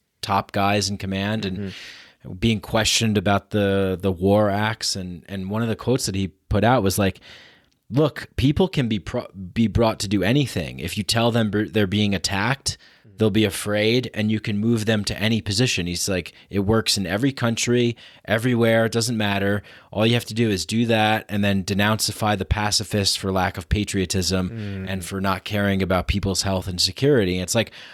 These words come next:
Speaker 1: well, like, you know, and Bernays, back to Bernays, Bernays was a major influence in, in the Nazi Third Reich.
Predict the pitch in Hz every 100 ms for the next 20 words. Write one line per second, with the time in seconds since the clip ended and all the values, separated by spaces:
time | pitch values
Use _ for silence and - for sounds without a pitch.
0 | - - _ - 175 160 - _ _ _
1 | 147 135 - 156 156 127 120 117 98 123
2 | 127 165 180 104 101 - 110 - 101 104
3 | 135 131 - - _ 120 151 196 143 135
4 | 135 143 185 202 196 190 165 165 202 196
5 | 127 101 92 - 101 101 101 - - 113
6 | 107 107 107 - 113 101 98 92 - -
7 | 113 107 101 104 98 -